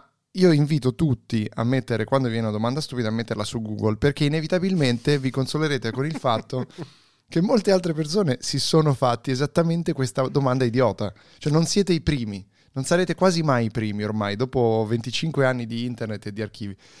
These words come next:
Speaker 1: E quindi una delle... Pre-, tra l'altro per questa ricerca, Hardware Upgrade è primo, il forum, con degli interventi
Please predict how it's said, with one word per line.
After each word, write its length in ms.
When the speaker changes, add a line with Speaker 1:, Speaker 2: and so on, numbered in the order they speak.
Speaker 1:
E 80
quindi 360
una 180
delle... 180
Pre-, 160
tra 180
l'altro 280
per 180
questa 300
ricerca, 640
Hardware 400
Upgrade 580
è 140
primo, 340
il 80
forum, 540
con 180
degli 160
interventi 720